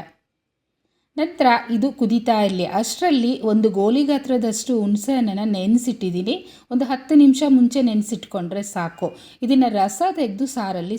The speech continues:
ಸೇರಿಸ್ಕೊಳ್ಳೋಣ. ಈ ಬೇಳೆ ಸಾರಿಗೆ ಯಾವಾಗಲೂ ಅಷ್ಟೇ ಉಪ್ಪು, ಹುಳಿ, ಖಾರ ಕರೆಕ್ಟಾಗಿ ಹಾಕ್ಬಿಟ್ರೆ ಯಾರು ಸಾರು ಮಾಡಿದ್ರೂ ರುಚಿಯಾಗೇ ಬರುತ್ತೆ.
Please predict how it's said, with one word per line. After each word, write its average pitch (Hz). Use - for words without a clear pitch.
ಸೇರಿಸ್ಕೊಳ್ಳೋಣ. 170
ಈ 262
ಬೇಳೆ 226
ಸಾರಿಗೆ 254
ಯಾವಾಗಲೂ 214
ಅಷ್ಟೇ -
ಉಪ್ಪು, 294
ಹುಳಿ, 262
ಖಾರ 190
ಕರೆಕ್ಟಾಗಿ 262
ಹಾಕ್ಬಿಟ್ರೆ 247
ಯಾರು 226
ಸಾರು 240
ಮಾಡಿದ್ರೂ 208
ರುಚಿಯಾಗೇ 180
ಬರುತ್ತೆ. 170